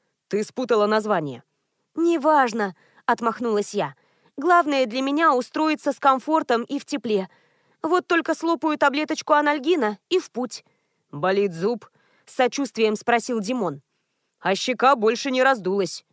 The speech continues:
«Дёргает», созналась я. «Лучше обратиться к дантисту», завёл старую песню Коробок. «В одиннадцать вечера. Клиники давно закрыты», нашла я аргумент против свидания с зубным врачом.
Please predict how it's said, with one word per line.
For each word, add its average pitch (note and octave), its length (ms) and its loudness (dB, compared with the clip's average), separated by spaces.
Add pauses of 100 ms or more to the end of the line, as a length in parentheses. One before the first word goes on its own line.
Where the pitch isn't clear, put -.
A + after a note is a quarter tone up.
(300)
«Дёргает», A#3+ 760 0 (260)
созналась G3+ 640 0
я. D3+ 220 -2 (720)
«Лучше G#3+ 420 -2
обратиться F#3+ 640 0
к G#3 80 -2
дантисту», G3+ 680 -2 (320)
завёл C4 440 2
старую G#3+ 440 2
песню D4 380 -4
Коробок. A#3+ 540 0 (640)
«В C4+ 120 -4
одиннадцать C#4+ 600 0
вечера. A#3+ 480 -2 (420)
Клиники D#4+ 460 0
давно C4+ 320 2
закрыты», C4 560 -2 (360)
нашла A#3 340 2
я G#3 180 4
аргумент G3+ 520 -2
против B3+ 300 -4
свидания A3+ 560 0
с B3 60 -8
зубным G3 360 -2
врачом. F3+ 480 -2